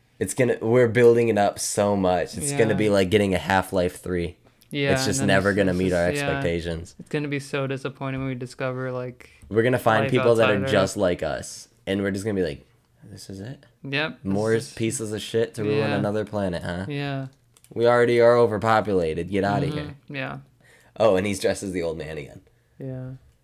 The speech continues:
Speaker 1: Making out with his twenty-year-old.
Speaker 2: Yeah. I see couples at Home Depot that, like, they look like, they look like, uh, grandfather and daughter.
Speaker 1: It's
Speaker 2: And
Speaker 1: crazy.
Speaker 2: granddaughter, yeah.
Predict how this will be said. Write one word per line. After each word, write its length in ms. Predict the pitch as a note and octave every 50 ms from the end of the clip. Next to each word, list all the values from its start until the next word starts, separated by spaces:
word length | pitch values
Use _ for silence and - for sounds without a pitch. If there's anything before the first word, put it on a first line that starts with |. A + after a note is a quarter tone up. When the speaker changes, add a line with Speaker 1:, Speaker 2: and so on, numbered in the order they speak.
| _ _ _ _ _ _ _ _ _ _ _ _ _ _ _ _ _ _ _ _ _ _ _ _ _
Speaker 1:
Making 260 | - F#2 F2+ E2+ E2+ E2
out 140 | E2 A#1 B1+
with 80 | D2+
his 160 | D#2 D2+ - -
twenty-year-old. 640 | - - D#2 D2+ D2 C#2+ C2+ A#1+ A1 A1 A1+ - - _ _ _ _ _ _ _ _ -
Speaker 2:
Yeah. 280 | D3 C#3 C3+ C3 C3 C3 C3+ C3 _ _ _ _ _ _ - - _ _ _ _ _ _ _ _ _ _ _ _ _
I 120 | - C#3+ C#3
see 280 | C#3 - F3 F3 F3
couples 420 | F3 - D3 C#3 C#3 D#3 D3 C3+ C#3
at 120 | C3 C3
Home 220 | C3+ C3+ C3 B2+ B2
Depot 420 | B2+ B2+ B2+ B2+ - C3+ C3 C3
that, 240 | B2 C3 B2+ B2+ B2+
like, 540 | B2+ B2+ B2+ B2+ B2+ A#2+ B2 - - _ _ _ _ _ _ _ _ _ _ _ _ _ _ _
they 120 | - C#3+ C#3
look 200 | C3+ C#3 C#3 C#3
like, 200 | D3 C#3+ C3+ C3+
they 120 | D3 C#3+
look 200 | C#3+ D3+ D3+ D3+
like, 280 | D3+ C#3+ C#3 C#3 - -
uh, 320 | D3+ C3+ C3 B2+ B2 B2
grandfather 800 | A#2+ - - B2+ A#2+ B2 B2+ B2 - B2+ B2 B2 B2+ B2 B2 B2
and 160 | B2 B2 B2
daughter. 400 | B2 A#2+ A#2+ B2 B2 B2 B2 C3 - _ _ _ _ -
Speaker 1:
It's 180 | - F#2+ - -
Speaker 2:
And 80 | -
Speaker 1:
crazy. 300 | F2 E2+ F2 G2 F#2+ G2
Speaker 2:
granddaughter, 240 | F#2 F2 - - B2
yeah. 280 | B2 B2 B2 B2 B2